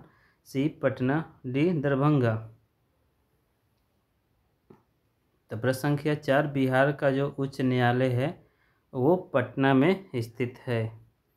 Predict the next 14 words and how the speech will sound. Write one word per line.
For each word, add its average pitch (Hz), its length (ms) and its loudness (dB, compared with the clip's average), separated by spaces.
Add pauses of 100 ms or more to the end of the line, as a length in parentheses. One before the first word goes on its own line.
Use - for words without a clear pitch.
(400)
प्रश्न 143 160 -6
संख्या 170 260 0
पाँच 165 460 0
है 143 100 0
कि 143 140 -4
बिहार 143 320 0
के 160 120 -4
वर्तमान 151 520 2
राज्यपाल 147 500 2
कौन 127 400 -2
है? 113 360 -6 (1200)
बिहार 139 340 2
के 151 160 -6
वर्तमान 139 600 -2